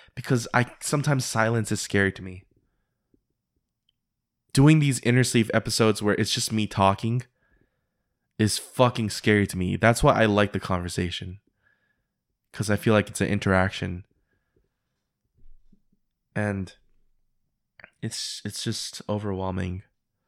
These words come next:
This whole thing is overwhelming, but it needs to get out. 'Cause I've been really wanting to do an Inner Sleeve about,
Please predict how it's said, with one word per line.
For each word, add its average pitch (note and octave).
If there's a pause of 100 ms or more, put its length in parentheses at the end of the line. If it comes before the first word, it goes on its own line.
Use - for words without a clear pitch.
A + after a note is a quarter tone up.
(1500)
This B2
whole D3
thing A2+
is G2+
overwhelming, F#2
but G2
it G#2
needs A2
to G2+
get F#2
out. F2+ (1200)
'Cause -
I've A#2
been B2+
really A2+
wanting G2
to G2+
do F#2 (1600)
an G#2+
Inner G2+
Sleeve G2
about, F2+